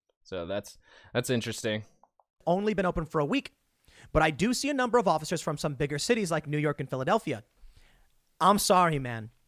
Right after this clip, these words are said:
Speaker 2: Look, look at what he says. "Coupled with the pandemic in the future, getting classes in and getting them through the academy, we're at dangerously low levels." Uh-huh.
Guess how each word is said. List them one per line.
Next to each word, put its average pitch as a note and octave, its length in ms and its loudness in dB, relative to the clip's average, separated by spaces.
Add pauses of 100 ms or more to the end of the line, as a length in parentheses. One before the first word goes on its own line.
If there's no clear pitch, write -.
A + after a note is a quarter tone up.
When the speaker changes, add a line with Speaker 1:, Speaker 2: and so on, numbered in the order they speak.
(220)
Speaker 2:
Look, F#3 160 2
look G3 240 2
at G3+ 120 2
what F#3+ 60 -2
he F3 60 0
says. C#3 220 -4 (180)
"Coupled A#3 300 0
with A#3 80 -4
the A3+ 60 2
pandemic F3 480 0
in E3 80 -2
the C#3+ 60 -4
future, D#3 400 -4 (260)
getting A3 280 2
classes F#3 460 -2
in C#3+ 200 -6
and C3+ 160 -4
getting F3 240 0
them F#3 160 0
through F3 160 -2
the D#3 80 -2
academy, F#3 380 -2
we're C#3+ 160 0
at C3 160 -6
dangerously E3 680 -2
low C#3 300 -2
levels." B2+ 600 -4 (600)
Uh-huh. A#2+ 300 -4